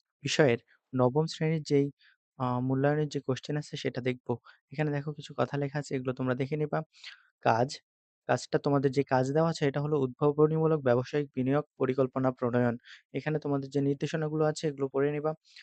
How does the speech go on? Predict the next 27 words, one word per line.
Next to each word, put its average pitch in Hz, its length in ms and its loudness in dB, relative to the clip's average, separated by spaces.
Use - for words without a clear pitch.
তারপরে 139 320 -4
দেখো 147 240 -2
উদ্ভাবনীমূলক, 151 760 -2
আ, 143 100 -4
উদ্ভাবনীমূলক 151 1160 4
ব্যবসায়িক 131 460 0
বিনিয়োগ 131 340 -2
পরিকল্পনা 151 480 0
তৈরি 151 220 -2
করার 156 240 2
জন্য 160 180 -4
নিচের 135 260 0
ধাপগুলো 131 320 -2
অনুসরণ 139 320 -6
করতে 131 280 -10
হবে। 123 160 2
এখানে 147 200 -4
কিছু 147 220 -10
ধাপ 131 240 2
দেওয়া 131 220 6
আছে। - 200 0
প্রথম 170 280 2
অংশে 185 220 -2
যে 180 160 2
ধাপগুলো 160 380 2
দেওয়া 151 220 4
আছে - 180 -4